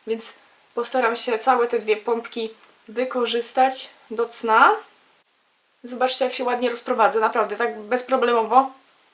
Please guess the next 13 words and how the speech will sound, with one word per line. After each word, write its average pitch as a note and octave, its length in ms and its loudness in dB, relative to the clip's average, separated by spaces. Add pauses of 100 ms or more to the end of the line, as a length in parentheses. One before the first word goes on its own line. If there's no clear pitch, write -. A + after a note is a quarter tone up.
(420)
Nie B3 180 -2
robi A#3+ 240 0
jakichś A3 500 -4
smug. C#4+ 440 -2 (3250)
Jest A3+ 240 -6
gęsty, D#4 640 2 (920)
gęsty E4 420 2
kremowy C#4 640 2 (1700)
i C4+ 120 -8
właściwie C4+ 380 -4
niewyczuwalny B3+ 640 4
na A#3 120 -2
cerze. A#3+ 440 0